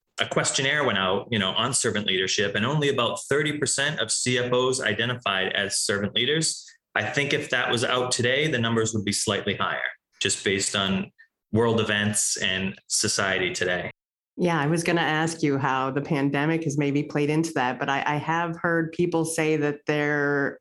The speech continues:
Speaker 2: that they listen more than they used to, and, and are more interested in, like, you know, their employees' personal lives and, and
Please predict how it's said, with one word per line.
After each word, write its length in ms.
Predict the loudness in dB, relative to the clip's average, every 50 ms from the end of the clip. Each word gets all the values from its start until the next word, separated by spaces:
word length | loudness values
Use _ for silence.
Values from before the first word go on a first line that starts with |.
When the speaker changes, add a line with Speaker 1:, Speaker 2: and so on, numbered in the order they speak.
| _ _ -6 -4
Speaker 2:
that 180 | -2 -2 0
they 120 | 2 2 4
listen 800 | 4 4 4 2 2 0 2 2 2 2 2 2 0 0 0 0
more 920 | 0 0 2 2 2 2 2 2 2 2 2 2 2 0 0 -2 -2 -6 -10 _ _ _ _ -4
than 220 | 0 2 2 4
they 100 | 2 2
used 360 | 2 4 4 2 2 2 0 0
to, 400 | 2 2 2 2 0 0 -2 -2 -2
and, 300 | -2 0 0 2 2 2
and 420 | 2 2 2 2 2 2 0 -4 -8 -14 -16 -14 -14 -14 -14 -16 -16 -6 -2
are 100 | 0 2
more 220 | 2 4 4 2 2
interested 720 | 2 2 2 2 2 0 0 0 0 0 2 2 2 2
in, 140 | 2 2 2
like, 280 | 0 0 -2 -6 -10 _ _ _ -4
you 80 | -2
know, 120 | 0 0 2
their 180 | 2 2 2
employees' 720 | 2 0 0 -2 -2 0 0 2 2 2 2 0 0 -2 -4
personal 720 | -2 0 0 0 0 0 0 2 2 2 0 0 -2 -2 0
lives 640 | 2 2 2 2 2 2 2 2 0 0 0 0
and, 180 | 0 0 0 0
and 320 | 0 0 0 0 -2 -4